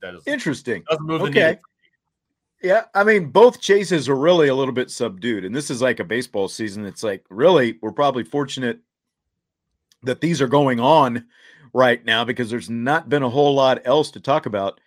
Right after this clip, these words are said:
Speaker 2: baseball-wise. It's, you know, it's, and it's really, like, especially from our perspective, really gotten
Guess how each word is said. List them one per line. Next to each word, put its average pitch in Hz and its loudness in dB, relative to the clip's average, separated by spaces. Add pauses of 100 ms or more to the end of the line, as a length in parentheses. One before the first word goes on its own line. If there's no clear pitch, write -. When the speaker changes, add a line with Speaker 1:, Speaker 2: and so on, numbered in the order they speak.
(380)
Speaker 2:
baseball-wise. 101 -2
It's, 101 -14
you 110 -6
know, 107 -6
it's, - -12
and 107 -12
it's 101 -12
really, 117 -4
like, 104 -6
especially 123 -8
from 90 -12
our 117 -4
perspective, 101 -10
really 110 -4
gotten 104 -4